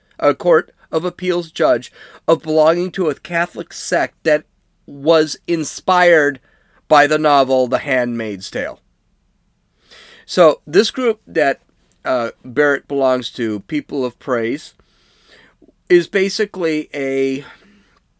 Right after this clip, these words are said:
it's basically a prayer group.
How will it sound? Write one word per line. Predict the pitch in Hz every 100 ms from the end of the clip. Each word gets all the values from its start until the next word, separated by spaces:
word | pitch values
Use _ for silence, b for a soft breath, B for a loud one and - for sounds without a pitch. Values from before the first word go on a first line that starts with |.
| _ _ _ -
it's | 160 -
basically | 202 240 247 202 185
a | 139
prayer | - 175 156 131
group. | 101 113 104 117 95 -